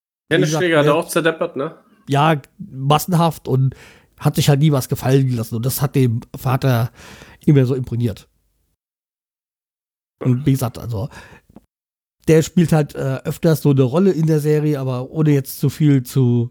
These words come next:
Speaker 2: teasern, ja, will ich da nicht weiter reden. Aber wirklich eine sehr unterhaltsame Serie und heißt halt noch nie in meinem Leben und dann kommt immer so ein, ein Folgentitel.
Speaker 1: Mhm.
Speaker 2: So was, was ich noch nie in meinem Leben, hab ich mich so geschämt oder,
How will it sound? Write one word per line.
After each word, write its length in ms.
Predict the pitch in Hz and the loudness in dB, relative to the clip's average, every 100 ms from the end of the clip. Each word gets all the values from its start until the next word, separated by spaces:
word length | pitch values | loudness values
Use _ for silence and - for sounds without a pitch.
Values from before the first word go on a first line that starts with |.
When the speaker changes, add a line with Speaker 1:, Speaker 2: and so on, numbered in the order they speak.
| - | -4
Speaker 2:
teasern, 560 | 151 139 135 135 123 - _ | -2 2 2 2 0 -4 _
ja, 220 | 107 107 - 131 | -10 -10 -10 -4
will 80 | 135 | -2
ich 60 | |
da 100 | 139 | -2
nicht 140 | 117 117 | -4 -6
weiter 260 | 117 98 | -8 -6
reden. 340 | 113 135 113 95 _ _ _ - _ _ _ | -2 0 0 -4 _ _ _ -20 _ _ _
Aber 200 | 151 160 | 2 2
wirklich 240 | 196 214 180 | 2 0 0
eine 100 | 156 | 0
sehr 240 | 147 175 | 2 -2
unterhaltsame 800 | 160 165 151 165 165 151 135 131 | -2 -2 -2 0 0 2 0 -2
Serie 440 | 131 170 233 254 214 | -2 0 2 2 0
und 220 | 175 170 _ _ _ _ _ | 0 -2 _ _ _ _ _
heißt 160 | 160 143 | -6 -4
halt 140 | 151 | -2
noch 120 | 139 127 | 0 2
nie 140 | 220 | 2
in 80 | 170 | 2
meinem 160 | 131 | 0
Leben 280 | 139 247 277 | 0 2 0
und 260 | - 180 185 | 0 0 2
dann 160 | 190 | 0
kommt 160 | 180 180 | 0 -2
immer 160 | 165 160 | 0 2
so 140 | 156 | 4
ein, 180 | 156 160 - | 4 2 0
ein 180 | 156 139 | -4 0
Folgentitel. 800 | 160 175 175 139 190 254 359 359 _ _ _ _ _ _ _ _ _ _ - | 2 2 2 0 -2 0 -2 -4 _ _ _ _ _ _ _ _ _ _ -6
Speaker 1:
Mhm. 240 | 113 120 160 | -4 -2 -2
Speaker 2:
So 160 | 143 | 0
was, 100 | 147 | 0
was 140 | 147 156 | 0 -2
ich 240 | - - | -4 -2
noch 100 | 151 | 0
nie 400 | 156 175 160 - - _ | 2 2 0 -6 -14 _
in 280 | - 160 151 | -2 0 0
meinem 240 | 147 147 139 | 0 0 2
Leben, 300 | 190 208 - _ _ - | 0 0 -6 _ _ -8
hab 180 | 170 | -4
ich 120 | - 165 | 0 2
mich 140 | 151 | 2
so 120 | 151 | 0
geschämt 480 | 127 - 220 262 240 | -2 0 2 2 0
oder, 640 | 170 170 165 160 165 160 | 0 2 2 2 0 -4